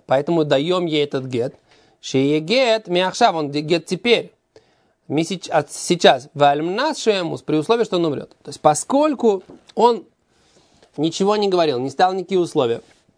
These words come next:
но мы полагаемся на этот гет после смерти,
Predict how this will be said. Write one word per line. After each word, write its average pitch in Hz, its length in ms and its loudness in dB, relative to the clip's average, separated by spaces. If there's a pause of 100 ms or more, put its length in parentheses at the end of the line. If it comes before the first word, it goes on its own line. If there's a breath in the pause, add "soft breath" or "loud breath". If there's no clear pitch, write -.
(1200 soft breath)
но 147 180 4
мы 190 480 0 (220)
полагаемся 175 500 0
на 170 60 0
этот 160 140 -4
гет 165 200 0
после 156 240 -2
смерти, 135 460 -4